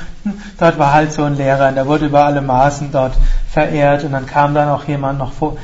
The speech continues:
noch und hat dann erzählt, wie großartig dieser Meister war und dann hab ich gedacht, ich muss jetzt aufpassen und weggehen.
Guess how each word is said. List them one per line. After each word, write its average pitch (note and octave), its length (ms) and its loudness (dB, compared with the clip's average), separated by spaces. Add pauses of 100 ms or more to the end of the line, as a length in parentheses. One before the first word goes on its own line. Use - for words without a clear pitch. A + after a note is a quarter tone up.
(300)
noch C#3 160 0
und C3+ 140 -4
hat C3+ 120 -2
dann C#3+ 140 -2
erzählt, C#3+ 520 0
wie D3+ 120 0
großartig D3 840 0
dieser D3 280 -2
Meister C3+ 580 -2
war C3 360 0
und C3 120 -10
dann A#2+ 140 -8
hab B2 160 -8
ich - 140 -6
gedacht, - 420 -8
ich - 80 -14
muss C#3+ 200 -10
jetzt D3+ 160 -10
aufpassen C#3+ 540 -4
und C#3+ 80 -6
weggehen. C3+ 400 -8